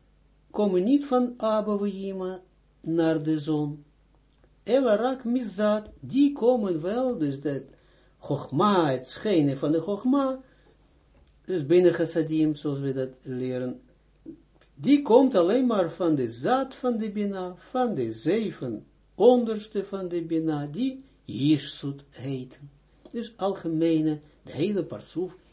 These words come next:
Jirsut spreekt je dan ten aanzien van de Abouima, zijn dat alleen maar zeven onderste sferot. In het algemeen aspect, maar op zichzelf genomen, Jirsut, hij heeft alle tien sferot.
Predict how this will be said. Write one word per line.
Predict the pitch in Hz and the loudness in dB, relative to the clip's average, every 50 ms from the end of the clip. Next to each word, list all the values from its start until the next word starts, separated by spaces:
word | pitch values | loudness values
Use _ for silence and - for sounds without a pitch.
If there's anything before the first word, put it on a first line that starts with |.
| _ _ - | _ _ -20
Jirsut | 101 98 110 120 135 131 - - - - 139 139 - | -18 -14 -8 -6 -6 -6 -8 -10 -14 -14 -14 -14 -14
spreekt | - - 117 117 117 120 117 | -16 -14 -12 -10 -10 -8 -8
je | 113 113 | -10 -10
dan | 117 110 110 - | -10 -12 -14 -10
ten | - 135 135 | -8 -6 -4
aanzien | 131 131 131 123 - 135 131 131 | -4 -4 -4 -6 -6 -8 -8 -8
van | - - 135 131 127 | -8 -8 -6 -6 -4
de | 127 135 135 135 135 - - _ - _ _ _ _ _ _ _ _ _ _ _ _ _ _ - | -4 -4 -4 -4 -6 -8 -20 _ -20 _ _ _ _ _ _ _ _ _ _ _ _ _ _ -14
Abouima, | - 139 139 143 143 139 147 139 143 165 226 277 302 285 262 247 240 240 - - - | -8 -4 -2 -2 0 0 0 0 0 2 2 4 4 4 4 4 0 0 -4 -10 -14
zijn | - 165 147 - 202 208 226 220 208 | -12 -12 -8 -6 -4 -4 -4 -4 -6
dat | 220 214 208 | -8 -8 -8
alleen | 214 226 240 254 247 | -8 -6 -4 -4 -4
maar | 254 247 233 | -4 -4 -6
zeven | 208 - - 233 233 226 208 226 240 233 | -8 -8 -6 -6 -6 -6 -6 -6 -6 -6
onderste | 202 202 190 185 190 180 - - - 190 | -6 -6 -6 -8 -8 -10 -12 -14 -18 -18
sferot. | - - - 180 175 170 170 165 160 - - _ _ _ _ _ _ _ _ _ _ _ _ _ _ _ | -18 -14 -10 -10 -10 -10 -10 -14 -16 -18 -20 _ _ _ _ _ _ _ _ _ _ _ _ _ _ _
In | - 156 151 151 | 0 2 4 4
het | 147 147 | 4 2
algemeen | 143 139 139 - 147 135 135 135 131 131 | 0 -2 -2 -2 -2 -2 0 -2 -2 -4
aspect, | 131 123 - - - 120 123 - - | -6 -10 -12 -12 -12 -12 -10 -6 -4
maar | 135 165 277 277 | -4 -2 -2 -2
op | 165 113 | -4 -4
zichzelf | 113 113 107 - - 226 269 277 196 | -6 -10 -10 -6 -2 -2 -2 -2 -2
genomen, | - 175 151 139 127 123 120 113 120 | -2 -2 0 0 0 -2 -2 -4 -4
Jirsut, | 214 262 - - - - 120 107 | -4 -6 -6 -8 -8 -8 -8 -6
hij | 113 113 | -6 -8
heeft | 113 117 117 117 117 120 120 123 120 120 | -8 -6 -6 -6 -4 -4 -4 -4 -4 -2
alle | 123 180 247 240 175 143 | -2 -2 0 0 -2 -4
tien | - - 120 120 120 | -6 -8 -10 -10 -10
sferot. | - - - 160 170 240 254 - - - | -10 -10 -6 -4 -2 -2 -2 -4 -6 -12